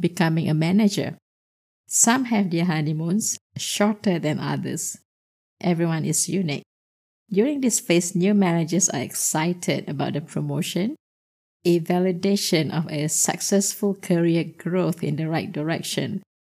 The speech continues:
and thinking that the title manager is an entitlement to authority, that their subordinates will adhere to such hierarchical protocol.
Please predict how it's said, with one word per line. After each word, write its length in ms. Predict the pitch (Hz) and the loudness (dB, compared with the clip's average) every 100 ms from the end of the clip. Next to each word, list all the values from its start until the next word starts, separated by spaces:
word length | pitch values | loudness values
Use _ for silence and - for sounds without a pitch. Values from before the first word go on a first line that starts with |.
| _ _ | _ _
and 180 | 160 165 | -4 -2
thinking 440 | 165 208 202 180 170 | 2 2 2 2 2
that 180 | 151 | 0
the 80 | 147 | -2
title 580 | 143 175 175 175 165 151 | -2 0 0 0 -4 -2
manager 680 | 143 160 175 202 190 156 139 | -2 0 2 4 2 2 0
is 280 | 139 156 | 0 -2
an 160 | - 151 | -2 -2
entitlement 1000 | 147 147 - 160 180 170 160 147 151 160 | -2 -4 -2 -2 -2 -2 -4 -4 -4 -4
to 140 | 143 | -4
authority, 840 | 143 - 185 202 233 220 139 131 - _ _ _ _ _ - | -4 -4 -2 0 -2 -4 -6 -6 -10 _ _ _ _ _ -8
that 180 | - | -4
their 160 | 139 143 | 0 0
subordinates 800 | - 170 147 156 151 156 180 - | 2 0 0 0 0 0 -2 -2
will 160 | 160 151 | -2 -2
adhere 680 | 151 143 160 156 160 170 | -2 -2 -2 -2 0 -2
to 200 | 175 160 | -2 -2
such 400 | 160 - 156 - | -2 0 -4 -4
hierarchical 960 | - 170 170 180 196 - - - 160 151 | -6 -2 0 0 0 -4 -14 -4 -2 -2
protocol. 800 | 143 143 143 135 - - - | -4 -6 -6 -8 -8 -8 -10